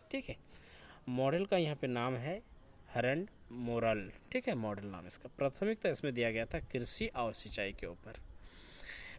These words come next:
ठीक है। हमारे देश जो है कृषि प्रधान देश है, तो सबसे पहले कृषि और सिंचाई के ऊपर ही ध्यान दिया गया था और इसी के लिए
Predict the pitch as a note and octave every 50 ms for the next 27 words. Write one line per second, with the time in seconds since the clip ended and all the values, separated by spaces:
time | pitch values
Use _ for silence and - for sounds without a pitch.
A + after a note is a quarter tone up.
0 | - - G#3 - G3+ - - - - - - - - C3+ D3+ E3+ E3 D#3 C3+ C#3
1 | D3+ E3+ D#3+ D3+ D3+ D#3 D3+ - - C3 B2 - E3 D3 - B2 B2+ C3+ D3 D3
2 | C3 B2 B2+ B2+ - - F#3+ F#3 - - - F3+ - - - G3 F3+ - D3 C3+
3 | C3+ B2 - - B2+ A2+ - - F3 D#3 C#3 - - A#2 - A#2 A#2 A2+ - -
4 | A2 G#2+ - A2 G#2+ A2+ G#2+ G#2 G#2 G#2+ G#2+ G#2+ G#2 G#2+ G#2 G#2 G#2 G#2 G#2+ G#2
5 | - G3+ A#3 A#3 E3 B2+ - - B2+ - - G#2 G#2 G#2 A2 C#3+